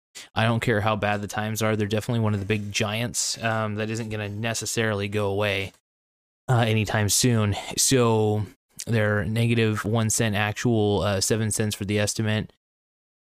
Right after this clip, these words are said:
Uh, so not bad. Like, they always seem to beat their estimates. Um, on quarter one, they met their estimates, ninety cents per share. And I think, um, quarter two, they're, like I said, they're rebounding.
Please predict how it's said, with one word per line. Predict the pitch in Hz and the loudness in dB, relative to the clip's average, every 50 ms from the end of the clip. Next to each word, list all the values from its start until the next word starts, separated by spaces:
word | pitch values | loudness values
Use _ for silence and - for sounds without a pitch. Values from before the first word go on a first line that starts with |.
| _ _ - | _ _ -10
Uh, | - 120 135 139 135 147 | -6 -4 -4 -4 -2 0
so | 147 - 202 233 | 2 2 2 4
not | 277 320 311 - | 2 2 2 2
bad. | 294 - - - | 2 2 2 0
Like, | - - 131 - | 0 -2 0 0
they | 165 151 | 0 0
always | - 160 185 220 214 - | 2 2 2 2 2 2
seem | - - 175 170 | 2 4 4 4
to | 147 117 | 4 4
beat | 117 139 139 135 | 2 2 2 2
their | 123 107 104 | 2 2 4
estimates. | 110 120 113 - - 98 82 73 - 143 - - - | 4 2 2 0 -2 -2 -2 -4 -4 -4 -2 -2 -2
Um, | - 123 120 120 117 117 117 117 117 117 117 | 0 0 2 2 2 2 2 2 2 2 0
on | - - 113 113 113 113 | 0 0 0 0 0 0
quarter | - - 127 120 117 120 117 | 0 0 2 2 4 4 2
one, | 110 113 123 135 | 2 2 2 2
they | 127 113 | 2 2
met | 113 104 101 101 - | 2 2 2 0 2
their | - 107 104 | 2 2 2
estimates, | 104 107 - - - 127 120 135 151 - - | 2 2 0 0 0 0 2 2 0 0 0
ninety | 104 101 101 101 101 | 2 2 2 2 0
cents | - - 107 101 - | 0 0 0 0 0
per | - 104 104 | 0 -2 0
share. | - - 151 170 202 214 | 2 2 2 2 2 2
And | 214 214 208 | 2 2 0
I | 202 202 | 0 0
think, | - - 254 254 247 - | 0 -2 -2 -2 0 0
um, | 226 208 208 202 208 196 185 175 - - _ _ - | 0 0 2 0 0 0 -2 -4 -6 -8 _ _ -4
quarter | - 180 170 156 151 | 0 0 2 2 2
two, | - 175 160 | 2 2 2
they're, | 156 160 147 | 2 2 2
like | 147 151 147 156 | 2 2 2 2
I | 147 | 0
said, | - 127 113 | 0 0 0
they're | 127 131 | 0 0
rebounding. | 120 107 117 117 110 98 98 95 87 80 - - | 2 2 2 2 2 2 0 -2 -2 -6 -8 -12